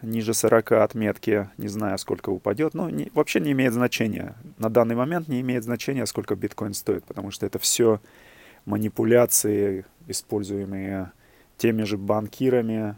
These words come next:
теми же корпорациями, которые манипулируют и остальные все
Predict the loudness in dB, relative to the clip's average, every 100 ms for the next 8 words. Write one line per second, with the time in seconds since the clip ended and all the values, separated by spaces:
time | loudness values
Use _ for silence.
0 | _ -10 -8 -6 -6 -4 -2 -2 -4 -8
1 | _ _ -4 4 8 12 10 8 -2 -2
2 | -4 -4 -2 0 0 -2 -6 _ -20 -20
3 | _ -8 -4 -2 2 6 6 6 4 4
4 | 4 4 2 2 -4 -4 -6 -4 -2 -2
5 | -4 -6